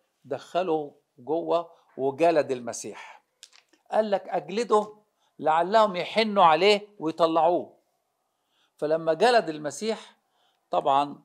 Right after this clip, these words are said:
زي ما بقول لكم إن اليهود كانوا رشوا الجنود بتوع بيلاطس دول،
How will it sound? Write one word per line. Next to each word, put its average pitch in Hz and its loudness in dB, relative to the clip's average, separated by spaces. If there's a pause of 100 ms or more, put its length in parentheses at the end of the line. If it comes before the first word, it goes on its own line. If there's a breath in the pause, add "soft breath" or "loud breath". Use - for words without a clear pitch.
زي 143 -2
ما 139 -8
بقول 139 -4
لكم 170 -4
إن 135 -6
اليهود 139 -6
كانوا 127 -6
رشوا 147 -6
الجنود 110 -12
بتوع 113 -8
بيلاطس 123 -10
دول، 147 -12